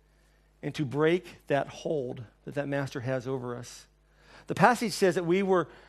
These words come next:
slaves, that we were held in captivity,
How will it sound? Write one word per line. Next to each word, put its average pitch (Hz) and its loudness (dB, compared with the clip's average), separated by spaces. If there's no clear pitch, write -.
slaves, 208 6
that 214 0
we 170 6
were 156 4
held 190 6
in 180 2
captivity, 196 2